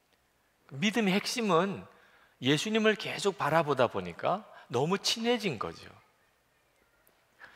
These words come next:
히브리서 십이 장 이 절에 "믿음의 주요 또 온전케 하시는 이인 예수를 바라보자." 그랬는데 믿음은 예수님을 바라보는 것이라고 정확하게 말하고 있습니다.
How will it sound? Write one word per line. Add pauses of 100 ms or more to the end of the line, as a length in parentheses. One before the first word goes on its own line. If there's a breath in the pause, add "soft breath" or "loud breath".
(220 loud breath)
히브리서
십이
장
이
절에 (220 loud breath)
"믿음의
주요 (280 loud breath)
또
온전케
하시는
이인 (180 loud breath)
예수를
바라보자."
그랬는데 (280 loud breath)
믿음은
예수님을
바라보는
것이라고
정확하게
말하고
있습니다.